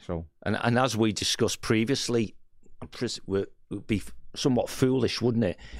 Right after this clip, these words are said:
Speaker 2: if the accounts for our club that closed June of this year, that if they, at least the flash versions of them,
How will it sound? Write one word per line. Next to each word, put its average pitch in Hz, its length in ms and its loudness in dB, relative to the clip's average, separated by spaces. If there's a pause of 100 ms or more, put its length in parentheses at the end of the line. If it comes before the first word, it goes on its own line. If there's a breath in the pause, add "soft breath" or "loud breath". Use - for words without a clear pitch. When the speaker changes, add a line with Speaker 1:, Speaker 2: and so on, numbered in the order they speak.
(140 loud breath)
Speaker 2:
if 92 320 2 (300 loud breath)
the 98 100 4
accounts 110 540 0
for 98 180 2
our 98 280 2 (180)
club 110 480 0
that - 180 -8
closed 104 680 0 (400)
June 95 540 2
of 98 140 -4
this - 240 0
year, 101 320 2 (520 soft breath)
that - 200 -2
if - 300 -10
they, 95 300 0 (100)
at 92 140 -2
least 95 320 -2
the 92 60 -2
flash - 340 -2
versions 87 460 0
of 82 200 -2
them, 78 180 -4